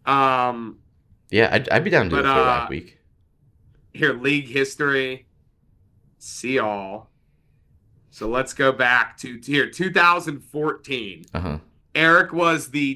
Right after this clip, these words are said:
Speaker 1: d-, or we had Team Ramsey, who's now defunct.
Speaker 2: The champion, though.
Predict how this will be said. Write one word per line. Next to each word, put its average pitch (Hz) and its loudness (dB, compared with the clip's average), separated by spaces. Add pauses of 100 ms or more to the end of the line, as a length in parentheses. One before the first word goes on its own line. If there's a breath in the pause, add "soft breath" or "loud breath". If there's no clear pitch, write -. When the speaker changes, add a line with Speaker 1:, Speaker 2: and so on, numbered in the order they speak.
(140)
Speaker 1:
d-, 151 -6
or 143 2
we 156 2
had 147 -2
Team 190 -4
Ramsey, 147 0
who's 127 -12
now 131 2
defunct. 127 -6
Speaker 2:
The 80 -10
champion, 78 -4
though. 78 -8